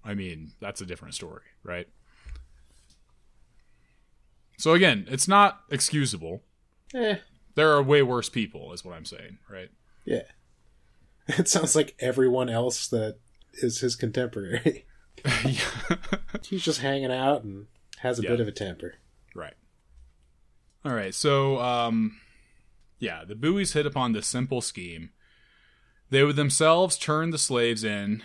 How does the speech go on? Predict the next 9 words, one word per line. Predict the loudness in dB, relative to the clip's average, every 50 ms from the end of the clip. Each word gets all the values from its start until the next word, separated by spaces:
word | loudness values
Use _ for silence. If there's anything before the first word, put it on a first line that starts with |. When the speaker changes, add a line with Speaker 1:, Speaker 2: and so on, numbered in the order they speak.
| -12 -8
Speaker 1:
to | -4 -4 -2
a | -2
state | -2 -4 -2 0 0 0 0 -2 -4 _
or | -12 -12 -10
federal | -4 -4 -2 -2 0 -2 -2 -2 -4
official | -4 -2 -2 -2 -2 0 -2 -2 -2 -2 -4
as | -4 -4 -4 -4 -4 -4
illegal | -4 -2 0 2 0 2 2 0 -2 0
imports | -2 -2 -2 -4 -6 -8 -10 -10 -10 -8 -6 -6 -6 -8